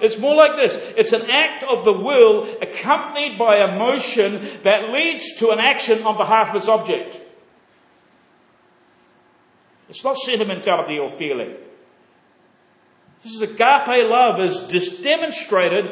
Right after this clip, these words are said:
in its sacrificial action. If our love for one another is, is anything else, folks, it's plain hypocritical, it's flawed with wax, that camouflaging the cracks.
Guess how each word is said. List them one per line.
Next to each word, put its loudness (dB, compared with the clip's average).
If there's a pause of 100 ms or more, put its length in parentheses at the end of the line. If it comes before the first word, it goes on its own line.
(480)
in 4
its -4
sacrificial 2
action. -2 (2000)
If -12
our 0
love 4
for -8
one 4
another 6
is, 0
is 0
anything -2
else, 4
folks, 2
it's -4
plain 0
hypocritical, 2
it's 0
flawed 4
with -2
wax, -2
that 0
camouflaging -2
the -10
cracks. -10